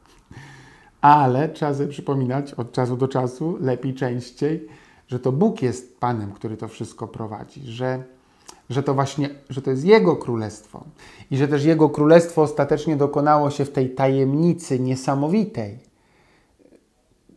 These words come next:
Zbawienie świata dokonało się przez śmierć i zmartwychwstanie naszego Pana Jezusa Chrystusa.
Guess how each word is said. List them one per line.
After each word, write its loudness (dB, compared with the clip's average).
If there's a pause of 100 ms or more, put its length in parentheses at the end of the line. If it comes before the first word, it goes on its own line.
(500)
Zbawienie 4
świata 2
dokonało 2
się -4
przez -4
śmierć 6
i -2
zmartwychwstanie -4
naszego -6
Pana -6
Jezusa -10
Chrystusa. -18